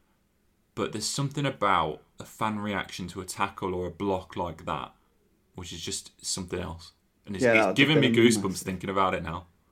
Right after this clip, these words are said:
Speaker 2: That would have been a massive, everyone would have been up for that. Yeah, it was brilliant.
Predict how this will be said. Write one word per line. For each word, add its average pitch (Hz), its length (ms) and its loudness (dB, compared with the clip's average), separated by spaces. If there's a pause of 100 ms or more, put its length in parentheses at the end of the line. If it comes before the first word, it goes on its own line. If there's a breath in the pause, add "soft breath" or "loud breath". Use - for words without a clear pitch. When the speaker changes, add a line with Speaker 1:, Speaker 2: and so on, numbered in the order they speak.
(200)
Speaker 2:
That 127 100 2
would 120 60 6
have 117 100 0
been 113 80 2
a 113 40 2
massive, 120 460 2
everyone 127 360 4
would 117 80 4
have 113 60 -4
been 107 80 2
up 110 200 -2
for - 80 -12
that. 98 340 -2 (720)
Yeah, 117 240 4
it 101 40 4
was 95 100 -2
brilliant. 107 540 -2